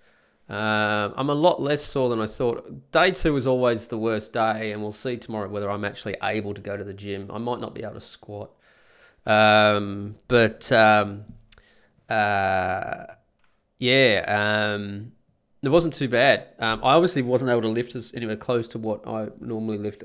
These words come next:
Actually, I didn't push myself. I was about twenty-five percent lighter, uh, on the squats, uh, and about ten percent lighter on the military presses and the deadlifts, just to, mm,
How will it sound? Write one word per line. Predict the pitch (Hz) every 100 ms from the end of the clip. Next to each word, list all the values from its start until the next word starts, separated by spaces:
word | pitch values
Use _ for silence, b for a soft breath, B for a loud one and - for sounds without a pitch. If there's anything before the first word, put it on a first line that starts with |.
| 120
Actually, | 151 160 165
I |
didn't | 143 175
push | - 151 -
myself. | 117 107 107 101 - _ -
I |
was | 117
about | 127 139 -
twenty-five | 143 123 120 117
percent | 113 120 110 117
lighter, | 113 113 110 101 _ _ _ _ _ _ _ -
uh, |
on | 113 113 110 110 110 107 107 104 104 104 98 110 110
the |
squats, | 107 - 123 113 113 - - - _ _ _ _ _ _ _ _
uh, |
and | 113 110 107 107 107 104 107
about | 101 110
ten | - 123
percent | 110 - 110 101
lighter | 104 107 104 104
on | 98 101 _ _ -
the | 110 104 107
military | 107 104 104 104 101
presses | - 104 - 110
and | 101 101
the | 98 98 104
deadlifts, | 104 101 101 101 - - _ _ _ -
just | 131 - -
to, | 127 104 104
mm, | - - - - - -